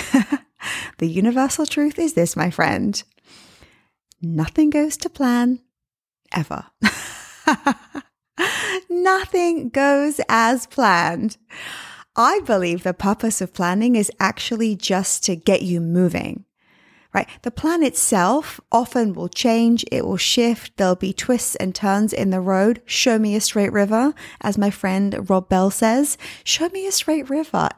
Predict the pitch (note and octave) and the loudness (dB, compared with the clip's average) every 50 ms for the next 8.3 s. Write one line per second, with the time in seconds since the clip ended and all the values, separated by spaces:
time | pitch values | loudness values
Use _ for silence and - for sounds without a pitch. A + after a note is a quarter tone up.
0 | _ - B3+ C4 B3+ C#4+ C#4+ C4 - A#3 G#3 G#3 G#3 F#3+ F3+ E3+ E3+ F3 F3+ E3+ | _ 0 0 2 2 2 0 2 2 2 4 4 2 2 2 0 -2 -2 -4 -2
1 | F3 F#3 F3 - - A3+ A3+ C4+ C#4+ C4+ - G#3 F#3+ F3+ G3+ F3 E3+ F3 G3+ G#3 | -4 -4 -4 -4 -2 0 2 2 2 2 0 0 2 2 2 0 0 0 2 4
2 | G#3+ A3 - - - G#3+ G#3 G3+ - _ - - - - - - - - - - | 4 2 2 0 -2 -4 -4 -8 -10 _ -20 -20 -20 -20 -20 -20 -20 -20 -20 -20
3 | - - - - - _ _ - G#3+ G3+ - - _ - _ _ _ _ _ _ | -20 -20 -20 -20 -20 _ _ 0 0 0 0 -2 _ -20 _ _ _ _ _ _
4 | _ _ - F#3+ G3 F#3+ - B3 C4 D#4+ E4 - - C#4+ C4+ C4 C4 C4+ C#4 - | _ _ -2 -2 -2 0 2 0 0 2 0 -2 -2 -2 0 0 0 0 -2 -2
5 | - - - B3 - F3+ F3 G3 A3+ A#3 B3+ - - - - - - - - - | -6 -6 -2 0 0 2 2 2 2 2 2 2 0 -2 -4 -8 -12 -14 -12 -6
6 | - D#4+ - - G#4 - - G4+ G#4 - - F#4 A#4+ B4+ B4 A#4+ A4 D#4 - B3+ | -4 -4 -2 0 -2 0 0 -2 -2 -2 -2 -2 -2 -2 -2 -2 -2 0 2 2
7 | B3+ B3 C4 B3+ A3+ A3 G#3+ F#3+ G#3 F3+ E3 - - C#4+ C#4+ C#4+ - C#4 - - | 2 4 4 2 2 2 0 0 0 -2 -2 -2 -2 -2 -2 -2 -2 -4 -4 -4
8 | C#4 B3+ B3 A#3+ - - | -2 -2 -2 -4 -6 -10